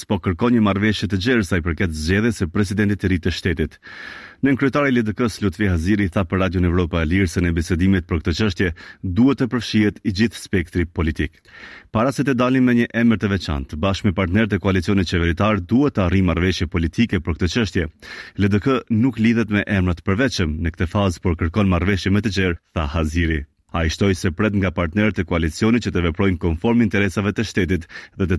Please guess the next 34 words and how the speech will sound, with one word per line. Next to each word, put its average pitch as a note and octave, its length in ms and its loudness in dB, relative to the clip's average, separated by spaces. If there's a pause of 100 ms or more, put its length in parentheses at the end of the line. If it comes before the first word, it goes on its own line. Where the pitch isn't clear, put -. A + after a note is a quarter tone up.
tejkalojnë F#2+ 580 0
këtë - 240 -2
sfidë. D#2+ 300 -2 (260)
Me A2 80 2
pesë D3+ 300 0
nëntor, F2 320 2
Hashim F2+ 260 0
Thaçi B2 320 0
dha A2+ 80 2
dorëheqje G#2+ 480 0
nga F#2 160 0
posti A2 320 0
i D#2+ 80 -4
presidentit F#2+ 460 2
të - 20 -20
Kosovës, G#2 480 0
pasi F2 240 -2
dhomat G2 300 2
e E2 40 -2
specializuara F2+ 760 0
në E2+ 80 0
Hag G#2 240 0 (400)
konfirmuan A2 560 2 (160)
aktakuzën A#2 640 0
ndaj A#2 320 4
tij G#2 160 4
për G2+ 160 -2
krime A#2+ 240 4
lufte G2 320 0
dhe F#2 100 0
krime F2 300 0
kundër E2 240 -2
njerëzimit. E2+ 560 0 (240)
Po - 80 0